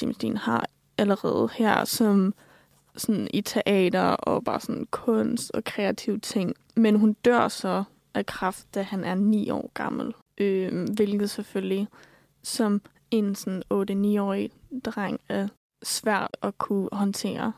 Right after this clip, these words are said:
Det gør egentlig bare, at han ligesom føler den her følelse af at blive forladt af hans far, som han sådan aldrig rigtig har så stærkt et forhold til, sender ham tilbage til Indiana,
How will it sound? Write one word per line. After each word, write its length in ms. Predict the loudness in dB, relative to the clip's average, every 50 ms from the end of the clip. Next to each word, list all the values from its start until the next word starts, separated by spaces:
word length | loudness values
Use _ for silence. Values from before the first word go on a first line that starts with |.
| -2 -2
Det 100 | 0 2
gør 120 | 4 4
egentlig 220 | 6 6 4 4
bare, 200 | 4 2 4 4
at 60 | 4 4
han 140 | 4 4
ligesom 240 | 4 2 2 0 -2
føler 300 | -2 0 0 2 2 0
den 220 | 0 0 -2 -4 -2
her 260 | -2 -2 -2 -2 -4 0 2
følelse 360 | 4 4 4 4 2 0 0
af 200 | 2 2 2 2 0
at 140 | 0 -2 -2 -4 -10 -20 -20 _ _ -16 -16 -12 -2
blive 200 | 2 2 2 2
forladt 380 | 0 -2 0 2 2 0 0 0
af 40 | -2 -4
hans 160 | -2 -2 0
far, 260 | 2 4 6 6 6
som 200 | 6 4 2 4
han 340 | 4 2 2 0 -2 -2 -4 -8 _ _ _ _ _ _ _ -20 _ -16
sådan 300 | -14 -6 -4 -4 -4 0
aldrig 360 | 0 0 2 2 0 -2 -2 -2
rigtig 240 | -6 -4 -4 -8
har 400 | -8 -8 -4 -2 0 0 0 -2 _ _ _ _ -12
så 420 | -8 -6 -6 -2 0 0 0 0 0
stærkt 420 | -4 -10 -4 -2 -2 -2 0 -2
et 120 | -6 -6
forhold 340 | -4 -4 0 0 2 0 0
til, 340 | -2 -4 -4 -4 -4 -4 -6 -8 _ _ _ _ _ _ _ _ -12
sender 440 | -8 -6 0 2 2 4 4 4 2 0
ham 340 | 0 -2 -2 0 -2 -4 -6 -8
tilbage 440 | -8 -6 -6 -4 -2 0 2 2 2
til 160 | 2 0 -2
Indiana, 440 | -2 0 0 0 0 0 0 0 -2